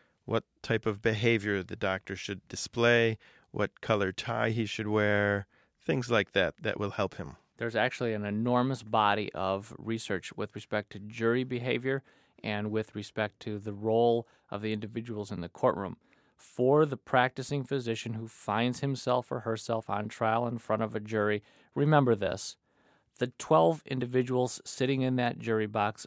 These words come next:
Speaker 2: are the most important individuals in the courtroom. Speak to them.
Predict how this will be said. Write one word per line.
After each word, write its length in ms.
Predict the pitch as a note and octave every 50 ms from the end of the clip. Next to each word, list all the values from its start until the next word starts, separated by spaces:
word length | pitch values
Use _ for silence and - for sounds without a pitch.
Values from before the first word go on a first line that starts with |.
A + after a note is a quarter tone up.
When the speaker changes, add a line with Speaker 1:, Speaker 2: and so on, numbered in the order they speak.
| -
Speaker 2:
are 100 | - A#2
the 80 | A2+ A2+
most 300 | A#2+ A#2 A#2 A2+ - -
important 760 | - A#2+ A#2 _ _ _ _ - - - D3 C#3+ - A#2 A2
individuals 640 | A2 G#2+ G#2 G#2+ G#2 G#2+ A2 G#2+ A2 G#2+ G#2+ G#2 G#2+
in 80 | G2+
the 80 | G2 G2+
courtroom. 500 | - - - A2+ - - G2+ F2 - - _ _ _ _ _ _ _ -
Speak 480 | - - - _ - C#3+ D3+ D3 -
to 180 | - - C#3 B2+
them. 400 | A#2+ A#2 A2 G#2+ G2+ F#2 -